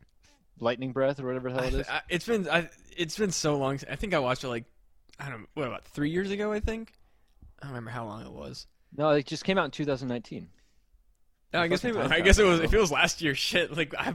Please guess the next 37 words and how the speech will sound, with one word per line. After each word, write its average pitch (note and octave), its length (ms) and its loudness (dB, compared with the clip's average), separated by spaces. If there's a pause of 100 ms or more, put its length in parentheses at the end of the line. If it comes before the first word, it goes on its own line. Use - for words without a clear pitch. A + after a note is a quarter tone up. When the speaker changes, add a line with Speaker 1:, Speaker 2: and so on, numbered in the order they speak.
Speaker 2:
my E3 100 -2
memory's D3+ 520 -2
<laughs> - 60 -8
trash, - 580 8
man. B3 340 0
But - 1500 -8
yeah, G3 160 6
Speaker 1:
Bro, F3 220 10
Speaker 2:
no, D3+ 60 10
I D3+ 120 6
Speaker 1:
everything G3 460 6
seems D#3+ 260 0
like C3+ 140 0
it's A2+ 100 -6
moving B2+ 340 0
so C3 300 -2
much B2 400 -4 (300)
faster A2 480 -4
than F#2 160 -10
it F#2+ 40 -6
actually F2+ 340 -10
is E2+ 180 -10
right D#2 140 -14
now. D#2+ 180 -16
Speaker 2:
Yeah, B2 340 -2
I C#3 160 -2
haven't, D#3 460 -8 (120)
my, G3+ 220 0 (100)
my E3+ 140 -6
sense F3+ 300 -2
of C#3 80 -10
time B2+ 260 -6
and B2 100 -10
space, B2 420 -4
like, C#3+ 180 -2 (400)
man, G#3+ 240 -2
the, G#3 200 -4